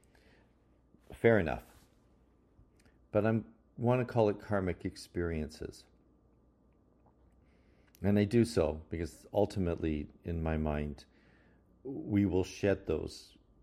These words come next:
and they're also necessary. Trauma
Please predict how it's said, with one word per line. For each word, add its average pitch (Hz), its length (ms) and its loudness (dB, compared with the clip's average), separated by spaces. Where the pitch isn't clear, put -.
and 90 240 0
they're 87 160 2
also 87 280 -2
necessary. 78 840 -4
Trauma 113 680 2